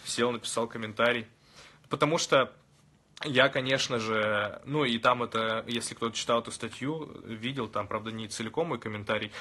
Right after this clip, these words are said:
но я, конечно же, против любой цензуры в музыке, потому что творчество, оно заканчивается вот ровно там, где начинается цензура. Творчество — это что-то по определению, это априори свободное от каких-то рамок, э, тема.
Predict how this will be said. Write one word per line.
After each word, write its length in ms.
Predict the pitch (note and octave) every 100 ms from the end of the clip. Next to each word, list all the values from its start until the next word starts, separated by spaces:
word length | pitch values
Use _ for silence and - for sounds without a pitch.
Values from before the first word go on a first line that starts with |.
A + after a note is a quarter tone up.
| -
но 80 | B2
я, 120 | C#3+
конечно 480 | D#3+ C#3+ D#3+ E3 D#3
же, 120 | C3
против 520 | A#2 D3 F3 F3+ D#3 - - -
любой 460 | C#3+ C3 C#3+ E3+
цензуры 520 | E3+ D#3+ C3+ C#3 D3+
в 120 | C3+ C#3
музыке, 320 | C3+ A#2 G#2
потому 360 | A2 G#2 A2 A2+
что 160 | -
творчество, 640 | A2+ A#2+ D#3 - - - C3+
оно 160 | B2+
заканчивается 840 | A#2+ A#2 B2+ C#3+ D3+ E3 C#3+ B2+ A#2+
вот 180 | A2+ A#2
ровно 360 | A#2+ C#3+ C3+
там, 300 | A#2 B2 B2+
где 140 | B2 A#2
начинается 500 | A2+ - A#2 A#2 A2+
цензура. 540 | - A2+ A2 A2 G2 - - -
Творчество — 800 | A#2+ D3+ F3+ - - D3+ C#3+ - - - - -
это 340 | B2+ C3 -
что-то 320 | - D3 C3+
по 400 | - - B2+ B2
определению, 840 | A#2+ B2 - B2+ B2+ C3+ C#3+ B2+
это 160 | A2+ A2+
априори 640 | A#2+ A#2 A#2+ A#2+ C#3+ D#3+
свободное 680 | B2 B2+ A#2 A#2+ C#3+ C#3+ B2
от 100 | A#2+
каких-то 420 | - - C#3+ -
рамок, 460 | A#2 B2 C3 A2+ -
э, 280 | - A2 A2+ A2
тема. 360 | B2+ B2+ F#2+